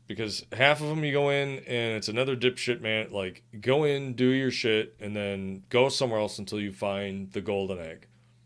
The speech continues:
And if you don't, hey man, what's nice about that is at the end of some of these projects, if it's a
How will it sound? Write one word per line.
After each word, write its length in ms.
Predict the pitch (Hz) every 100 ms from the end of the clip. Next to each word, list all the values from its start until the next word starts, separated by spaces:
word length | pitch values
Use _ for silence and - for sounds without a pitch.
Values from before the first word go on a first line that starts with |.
| _ _ _ -
And 100 | 175
if 120 | 180
you 40 |
don't, 380 | 131 143 208 226 - _ _ _ -
hey 160 | 214
man, 200 | 185 107
what's 160 | 113 -
nice 280 | 139 156 160
about 260 | 180 180
that 260 | 196 202 202
is 300 | 208 208 - - - - - -
at 100 | 110
the 120 | 131
end 120 | 170
of 80 | 170
some 180 | 185 180
of 60 |
these 140 | 175 170
projects, 600 | 180 180 185 196 196 -
if 120 | 113
it's 140 |
a 60 | -